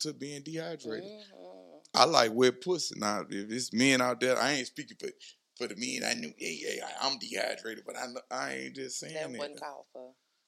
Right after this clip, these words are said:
Speaker 1: I'm just saying, like, I like,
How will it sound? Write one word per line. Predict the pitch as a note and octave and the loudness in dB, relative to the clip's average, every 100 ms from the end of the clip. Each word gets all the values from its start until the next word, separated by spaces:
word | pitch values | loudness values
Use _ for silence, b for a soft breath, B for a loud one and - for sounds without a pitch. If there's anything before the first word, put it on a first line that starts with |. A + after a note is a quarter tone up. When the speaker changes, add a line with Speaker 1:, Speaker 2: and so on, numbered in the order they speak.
| _ | _
Speaker 1:
I'm | G#2+ | -10
just | G2+ G2 - | -4 -2 -2
saying, | A2 A2 G2 | -2 -2 -6
like, | F#2+ F2 - _ _ _ _ _ _ _ _ _ | -8 -12 -14 _ _ _ _ _ _ _ _ _
I | - | -4
like, | G#2 G2+ F2+ | -2 -2 -4